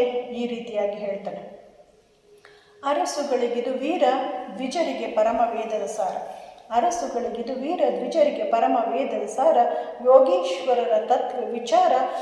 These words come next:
ಮಂತ್ರಿ ಜನಕ್ಕೆ ಬುದ್ಧಿ ಗುಣ, ವಿರಹಿಗಳ ಶೃಂಗಾರ, ವಿದ್ಯಾ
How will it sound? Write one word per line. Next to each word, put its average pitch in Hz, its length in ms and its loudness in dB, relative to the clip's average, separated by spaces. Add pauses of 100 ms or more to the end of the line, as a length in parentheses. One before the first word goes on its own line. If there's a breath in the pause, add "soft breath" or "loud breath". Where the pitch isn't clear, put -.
(140 loud breath)
ಮಂತ್ರಿ 320 380 -2
ಜನಕ್ಕೆ 226 680 -2
ಬುದ್ಧಿ 247 280 -4
ಗುಣ, 277 240 0 (460)
ವಿರಹಿಗಳ 262 640 2
ಶೃಂಗಾರ, 240 600 4 (480 loud breath)
ವಿದ್ಯಾ 269 500 0